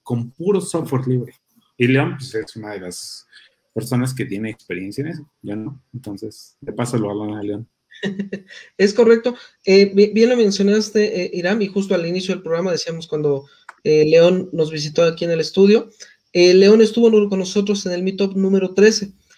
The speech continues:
Speaker 2: Y justo para todos los que ven esta charla, les va a interesar ver este Meetup, el número trece,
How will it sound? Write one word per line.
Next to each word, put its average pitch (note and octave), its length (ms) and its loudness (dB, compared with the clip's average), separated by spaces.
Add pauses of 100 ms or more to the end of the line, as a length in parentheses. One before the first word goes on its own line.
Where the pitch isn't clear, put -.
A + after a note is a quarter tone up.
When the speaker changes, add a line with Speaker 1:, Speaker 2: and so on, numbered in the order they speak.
(280)
Speaker 2:
Y A#3 380 4
justo A3+ 460 -2
para G3 240 -2
todos F#3+ 160 0
los F3+ 100 -6
que - 80 -10
ven F#3 240 -6
esta F#3 260 -10
charla, G3 480 -2 (220)
les F3 240 0
va G3+ 60 6
a - 20 8
interesar G3+ 720 2
ver G3 320 4
este A3 200 0
Meetup, A3 460 -2
el D3+ 140 -8
número F#3+ 280 -2
trece, A3+ 420 0